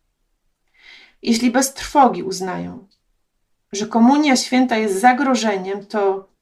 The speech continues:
czy jest na tym świecie jeszcze coś,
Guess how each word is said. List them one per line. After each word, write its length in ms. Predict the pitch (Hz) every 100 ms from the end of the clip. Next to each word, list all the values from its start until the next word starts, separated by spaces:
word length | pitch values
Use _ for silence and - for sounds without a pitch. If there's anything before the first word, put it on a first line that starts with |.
| _ _ _ _ _ _ _ _ _ _ _ _ _
czy 120 | - 226
jest 260 | 370 -
na 160 | 294 277
tym 180 | 254 226
świecie 440 | - 294 294 214
jeszcze 440 | 226 311 - 359
coś, 560 | 349 - 170 170 - -